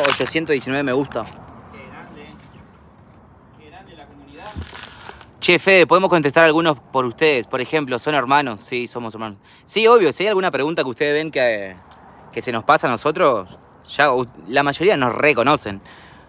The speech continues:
Speaker 1: Pueden, obviamente, responder, no hay ningún problema.
Speaker 2: Pueden hablar entre ellos también, ¿eh?
Speaker 1: Obvio, nosotros en realidad, o sea, eh, el chat va, va cayendo como muchos mensajes y a medida que vamos agarrando uno u otro, vamos respondiendo. Y ta, y en alguna que otra pregunta se nos va un poquito más el habla. Más a mí, que me encanta hablar.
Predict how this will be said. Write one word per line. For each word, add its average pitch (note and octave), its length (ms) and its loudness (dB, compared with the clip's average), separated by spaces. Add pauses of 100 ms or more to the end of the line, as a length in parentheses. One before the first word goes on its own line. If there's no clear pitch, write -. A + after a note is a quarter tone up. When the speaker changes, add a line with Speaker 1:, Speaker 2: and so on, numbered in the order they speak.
(200)
Speaker 1:
Pueden, B2+ 220 0
obviamente, A#2 560 -2
responder, G#2+ 380 -6
no A2 60 -6
hay A#2 80 -4
ningún A2+ 120 -4
problema. A2+ 260 -4
Speaker 2:
Pueden - 160 -12
hablar - 200 -14
entre - 180 -18
ellos - 200 -20
también, - 280 -18
¿eh? - 160 -18
Speaker 1:
Obvio, D3 300 4
nosotros F#3+ 320 4
en F3+ 80 6
realidad, D#3 280 6
o F#3+ 40 4
sea, D#3 240 6 (720)
eh, B2 240 0
el B2+ 80 0
chat E3+ 260 2
va, F3 200 6
va C3+ 180 2
cayendo F3 260 -2
como C3+ 140 4
muchos D3+ 240 -2
mensajes C#3 580 -2
y C#3+ 40 -4
a B2 40 2
medida C3 260 2
que C3+ 60 -2
vamos C#3+ 220 0
agarrando B2+ 380 2
uno C3+ 260 0
u C#3 40 2
otro, D3+ 340 0 (340)
vamos C3 240 0
respondiendo. C#3 680 -2 (400)
Y G#2+ 100 -12
ta, C#3+ 140 6
y C3+ 60 6
en A#2 80 0
alguna C3+ 480 2
que C3 100 -4
otra C3+ 180 2
pregunta C#3+ 420 0
se C3+ 120 -8
nos A2+ 80 -2
va B2+ 40 0
un C3 80 -6
poquito B2 320 -2
más A#2+ 200 -2
el A#2+ 100 -2
habla. C3+ 280 2
Más C3+ 260 4
a C#3 60 4
mí, D#3+ 120 2
que B2+ 180 0
me G#2 120 -4
encanta B2 340 0
hablar. A#2+ 340 2